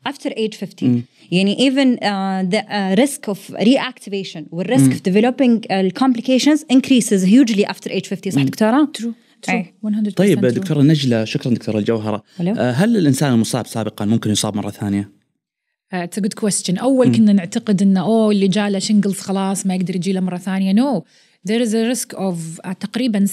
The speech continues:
Speaker 2: مم.
Speaker 3: six to ten percent that we get a recurrence of shingles again.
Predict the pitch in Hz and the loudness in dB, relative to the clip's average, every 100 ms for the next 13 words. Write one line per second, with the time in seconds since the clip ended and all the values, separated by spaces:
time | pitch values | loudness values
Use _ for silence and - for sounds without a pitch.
0 | - 139 135 269 320 - - - 277 262 | 0 0 0 0 -4 -4 -6 -2 0 0
1 | 226 220 269 269 - 196 240 269 285 196 | -2 -2 -2 -2 -2 -4 -2 -4 -4 -2
2 | 233 208 254 247 247 247 269 247 233 233 | 0 2 0 -2 -6 -4 -2 -2 -2 -8
3 | 233 - 254 254 220 180 196 226 | -10 -6 2 2 4 0 0 -2